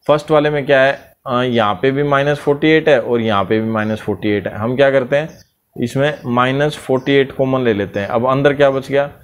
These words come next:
एक तो ट्वेंटी सिक्स बच गया और इधर क्या बच गया, माइनस का थर्टी सिक्स। तो ट्वेंटी सिक्स में से थर्टी सिक्स गया, माइनस का टेन, तो माइनस फ़ोर्टी एट मल्टीप्लाई माइनस टेन,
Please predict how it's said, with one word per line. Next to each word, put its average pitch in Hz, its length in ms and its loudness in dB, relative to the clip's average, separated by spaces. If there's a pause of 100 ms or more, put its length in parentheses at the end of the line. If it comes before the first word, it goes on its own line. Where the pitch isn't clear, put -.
(280)
एक 127 160 0
तो 147 80 4
ट्वेंटी 139 400 2
सिक्स 147 260 -2
बच 160 180 0
गया 151 140 4
और 120 300 0
इधर 123 260 0
क्या 131 160 2
बच 123 140 -4
गया, 131 120 0
माइनस 117 400 -4
का 156 200 -2 (680)
थर्टी 104 280 0
सिक्स। 92 360 -8 (460)
तो 123 80 0
ट्वेंटी 143 400 2
सिक्स 147 220 0
में 156 120 0
से 147 200 2
थर्टी 139 220 2
सिक्स 143 220 -2
गया, 151 160 2
माइनस 139 320 -2
का 131 120 0
टेन, 107 320 -4
तो 120 100 -4
माइनस 127 360 -2
फ़ोर्टी 127 360 -2
एट 156 320 2
मल्टीप्लाई 120 640 0
माइनस 120 640 -4
टेन, 92 240 -4